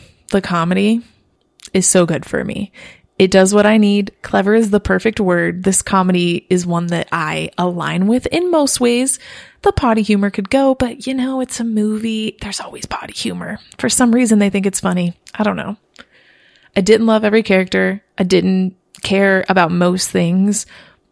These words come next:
but this movie made me giggle within the first five seconds. Now, does it kind of go downhill from there? Kind of. It peaks immediately, but it's such a good peak. It's such a high peak that it takes a long time to get down the hill.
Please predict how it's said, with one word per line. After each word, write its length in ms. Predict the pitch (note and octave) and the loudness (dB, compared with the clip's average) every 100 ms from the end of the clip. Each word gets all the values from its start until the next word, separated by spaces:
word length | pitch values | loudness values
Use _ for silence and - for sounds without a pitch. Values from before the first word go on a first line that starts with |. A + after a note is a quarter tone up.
| - | 0
but 240 | F#3+ - - | 0 0 -6
this 300 | F3 F3+ B3 | 2 2 4
movie 240 | C4 D#4 | 2 2
made 200 | D4+ C#4 | 2 0
me 160 | B3+ A#3 | 0 2
giggle 460 | F#3+ F#3 G#3 A#3 - | 2 4 2 2 -2
within 280 | G3 G3 | -2 0
the 60 | F#3 | -2
first 540 | - - F3 F3 - | -2 -2 -2 -2 -10
five 380 | - D#3 D3+ F#3 | -6 -4 -4 -4
seconds. 640 | - - - - - - - _ - - _ _ | -4 -6 -6 -10 -6 -8 -10 _ -20 -20 _ _
Now, 260 | F4 B3 - B3 | 0 2 0 0
does 160 | A#3 D#4+ | 2 2
it 80 | |
kind 180 | F4+ G4+ | 0 0
of 80 | G4 | 2
go 140 | D#4 | 2
downhill 400 | D4 D4 D#4+ F4 | 2 0 0 -2
from 180 | F4+ F#4 | 0 0
there? 240 | G4 G4 G4 _ | 0 -2 -6 _
Kind 300 | - B4+ C#4+ | 0 2 2
of. 160 | - - | 0 -2
It 140 | C#4+ | -2
peaks 340 | - A#4+ - - | -2 -2 -2 0
immediately, 720 | D4 C#4+ C4+ F#3+ - - G3 - | 4 4 4 2 0 -4 -6 -6
but 500 | G#3 C#4+ A#3+ - - - | 2 4 4 0 -4 2
it's 160 | B3 - | 4 4
such 320 | - B3+ D#4+ | 2 4 2
a 60 | |
good 200 | D#4 G4 | 4 4
peak. 300 | - A#4 C#5 - | 4 -2 -2 -2
It's 160 | - | 2
such 180 | G#4 A#4 | 2 4
a 80 | A4+ | 2
high 220 | F4 F#4 | 4 4
peak 320 | F#4 F4 F#4+ | 6 4 6
that 140 | D#4+ A3 | 4 4
it 40 | |
takes 200 | D4+ - | 2 2
a 40 | |
long 460 | F#3 F#3 F#3+ F#3+ G3 | 2 6 6 6 4
time 260 | F#3 E3+ F3 | 2 0 -2
to 80 | E3 | -2
get 160 | D3+ | -4
down 180 | C#3 C#3+ | -4 -6
the 80 | D#3+ | -8
hill. 320 | - - | -6 -8